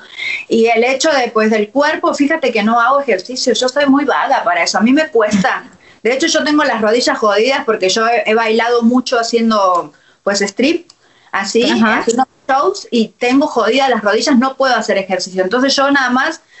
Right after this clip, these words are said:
Speaker 1: me opero, ahora últimamente no me he operado nada, me mantengo así bien, pero tampoco te creas que no. <laughs>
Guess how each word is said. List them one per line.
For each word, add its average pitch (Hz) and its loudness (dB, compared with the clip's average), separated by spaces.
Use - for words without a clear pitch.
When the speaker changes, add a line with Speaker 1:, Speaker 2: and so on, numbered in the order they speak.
Speaker 1:
me 214 0
opero, 302 0
ahora 262 2
últimamente 262 -2
no 247 0
me 226 0
he 220 0
operado 220 -2
nada, 254 -2
me 226 -6
mantengo 220 -2
así 226 -2
bien, 220 -2
pero 160 -2
tampoco 196 -2
te - -4
creas 175 -2
que 135 -6
no. 160 -4
<laughs> 269 -2